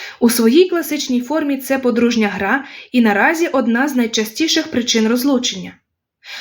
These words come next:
Однак гру можна відтворити між батьками та дітьми і в трудовому житті. Д Щ Т З М З першого ступеня.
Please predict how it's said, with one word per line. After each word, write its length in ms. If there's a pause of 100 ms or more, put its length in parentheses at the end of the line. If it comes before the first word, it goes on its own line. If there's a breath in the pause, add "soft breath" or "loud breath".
(160 loud breath)
Однак 580
гру 280
можна 340
відтворити 540
між 160
батьками 540
та 140
дітьми 460 (280 loud breath)
і 120
в 100
трудовому 520
житті. 440 (2000 loud breath)
Д 240
Щ 340
Т 200
З 100
М 300
З 260
першого 500
ступеня. 680